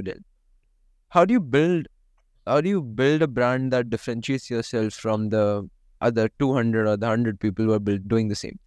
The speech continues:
How do you do that? How did you guys do that?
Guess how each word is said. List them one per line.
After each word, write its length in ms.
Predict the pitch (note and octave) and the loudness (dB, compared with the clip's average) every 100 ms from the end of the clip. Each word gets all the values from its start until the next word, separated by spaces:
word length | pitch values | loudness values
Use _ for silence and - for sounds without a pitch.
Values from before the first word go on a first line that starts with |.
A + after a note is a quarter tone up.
| - | -12
How 100 | G2+ | -2
do 100 | D3+ | 0
you 40 | |
do 160 | C3+ A#2 | 0 0
that? 300 | G2+ - - - _ _ | -2 -10 -16 -20 _ _
How 80 | A2+ | -6
did 260 | A#2 B2 A#2 | -2 -4 -2
you 180 | B2 | -2
guys 280 | A2+ A#2 A2 | 0 -2 -2
do 140 | G2 | -6
that? 120 | G2 | -12